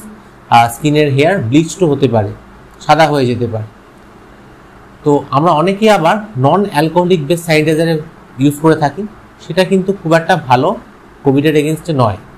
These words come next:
তো এইসব ইউজ করে খুব একটা লাভ নেই। এছাড়াও আমরা যখন মেঝে কিংবা কোনো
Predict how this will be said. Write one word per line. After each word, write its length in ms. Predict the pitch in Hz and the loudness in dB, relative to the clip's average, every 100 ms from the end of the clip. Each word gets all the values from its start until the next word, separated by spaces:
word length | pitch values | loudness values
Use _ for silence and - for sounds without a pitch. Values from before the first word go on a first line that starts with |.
| - - - | -20 -14 -6
তো 80 | 139 | -4
এইসব 280 | 135 190 165 117 - 123 | -2 -2 -4 -6 -8 -4
ইউজ 140 | 135 - | -4 -2
করে 160 | 165 185 | -4 -2
খুব 160 | 156 | 0
একটা 200 | 147 156 | -2 0
লাভ 200 | 135 135 123 | 2 2 2
নেই। 160 | 113 101 - - - - - - - - - - - - - - - - - | -4 -8 -14 -20 -20 -20 -20 -20 -20 -20 -20 -20 -20 -20 -20 -20 -20 -20 -8
এছাড়াও 540 | 156 170 - 165 165 247 - - - | -4 -2 2 4 2 -2 -10 -12 -2
আমরা 280 | 131 160 | 0 2
যখন 440 | 156 165 175 220 247 - - - - - - | 2 0 0 -2 -2 -12 -20 -20 -20 -16 -2
মেঝে 380 | 143 156 180 170 | 2 2 2 0
কিংবা 300 | 165 156 160 | 0 2 2
কোনো 260 | 160 160 | 2 0